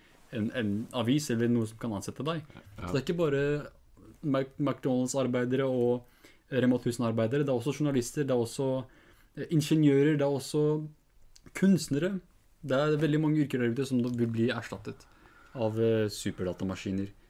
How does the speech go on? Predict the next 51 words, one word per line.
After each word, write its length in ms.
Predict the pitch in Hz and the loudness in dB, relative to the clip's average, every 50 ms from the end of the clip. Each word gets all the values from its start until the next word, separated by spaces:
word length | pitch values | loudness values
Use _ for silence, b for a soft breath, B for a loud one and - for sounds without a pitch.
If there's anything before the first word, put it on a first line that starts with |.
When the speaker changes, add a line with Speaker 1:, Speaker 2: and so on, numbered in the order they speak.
| b b b b b b b b b b _ _ _ - | b b b b b b b b b b _ _ _ -4
Speaker 2:
Det 100 | 110 113 | -2 0
blir 140 | 120 131 131 | 2 2 2
Speaker 1:
Eh. 20 | |
Speaker 2:
vanskelig 380 | 131 131 113 101 - - 113 98 | 2 0 -2 -4 -4 -4 -6 -6
å 20 | |
si, 220 | - - 110 107 | -4 -4 -4 -4
for 160 | - - - 104 | -4 -2 -4 -4
jeg 120 | 101 - | -4 -4
tror 180 | - 107 104 101 | -6 -4 -4 -2
det 100 | 101 92 | -4 -4
kommer 180 | - 101 90 82 | -4 -6 -6 -6
til 120 | - 90 | -6 -6
å 100 | 90 85 | -4 -4
være, 480 | 82 82 85 85 85 85 82 85 82 78 | -4 -4 -4 -4 -4 -4 -6 -6 -8 -8
eh, 1300 | - - _ _ _ _ _ _ _ _ _ _ _ _ _ _ _ _ _ _ _ _ _ _ _ - - | -12 -16 _ _ _ _ _ _ _ _ _ _ _ _ _ _ _ _ _ _ _ _ _ _ _ -18 -10
kanskje 280 | - 95 87 - 92 82 | -10 -8 -8 -6 -8 -10
ikke 180 | - - 82 73 - - - | -8 -8 -10 -10 -10 -10 -10
eventuelt 540 | 87 80 85 82 80 - - 82 76 - - | -10 -8 -8 -8 -8 -8 -10 -10 -8 -4 -4
noe 120 | 101 104 104 | -4 -4 -4
som 260 | - - 85 82 82 | -6 -8 -8 -8 -8
er 160 | 80 80 82 | -8 -8 -10
et 100 | 80 - | -12 -12
problem 460 | - - 85 82 80 78 76 80 82 82 | -12 -12 -12 -10 -8 -8 -8 -8 -8 -10
når 140 | 82 82 82 | -10 -10 -10
vi 140 | 82 82 78 78 73 78 82 - - - - - - _ _ _ _ - | -10 -10 -10 -10 -10 -12 -14 -16 -20 -20 -20 -20 -20 _ _ _ _ -10
lever. 280 | 87 82 80 80 85 - | -8 -6 -6 -8 -8 -6
Speaker 1:
Tror 160 | - 110 101 | -4 -4 -2
du 20 | |
ikke 160 | 98 107 113 139 | -2 -4 -4 -4
det? 80 | 160 156 - _ _ _ _ _ _ | -6 -8 -12 _ _ _ _ _ _
Speaker 2:
Jeg 80 | 95 87 | -8 -8
vet 160 | 87 82 - - - | -8 -8 -8 -12 -14
ikke. 140 | - 101 107 - _ _ _ _ - | -14 -16 -16 -18 _ _ _ _ -10
Speaker 1:
Jeg 100 | 127 117 | -10 -4
tror 160 | - 143 143 | -2 -2 0
vi 120 | 139 135 131 | 2 2 2
er, 180 | 120 117 113 113 | 2 2 2 0
vi 160 | 113 120 117 | -2 -6 -6
kommer 180 | - 127 120 110 | -4 -4 -2 0
til 100 | 117 113 | 0 2
å 40 | |
være, 220 | 113 110 107 107 107 110 117 120 | 2 2 2 0 -2 -2 -4 -4
vi 60 | 123 127 | -4 -2
kommer 160 | - 160 147 | 0 0 0
i 40 | 127 | 0
hvert 80 | 117 117 | 0 -2
fall 100 | 135 131 | -4 -4
til 100 | 127 127 120 | -4 -4 -4
å 20 | |
se 240 | - - - 98 92 | -2 -2 -2 0 0
den. 260 | 98 101 101 101 104 | 0 0 -2 -4 -6